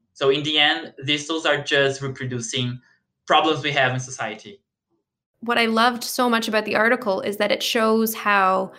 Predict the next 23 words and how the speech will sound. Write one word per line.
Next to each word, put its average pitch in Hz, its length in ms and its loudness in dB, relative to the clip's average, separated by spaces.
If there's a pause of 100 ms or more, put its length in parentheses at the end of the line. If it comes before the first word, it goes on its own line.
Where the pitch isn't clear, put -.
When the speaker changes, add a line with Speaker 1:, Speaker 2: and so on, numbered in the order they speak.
(240)
Speaker 2:
tools 233 360 2
that 226 120 2
were 226 160 2
probably 247 880 -2 (120)
developed 208 760 2
to, 208 540 0 (760)
to - 180 0
get 220 360 4
at - 420 0 (400)
homophobia, 208 1120 2
transphobia, 208 800 2
to 214 240 0
sort 220 180 2
of 202 100 -2 (100)
offer 269 380 8
some 262 400 4
protections, 220 680 -4
I 175 120 -8
suppose, 185 640 -8 (140)
are 233 140 0
actually 233 480 0
now 208 280 4
being 190 500 -2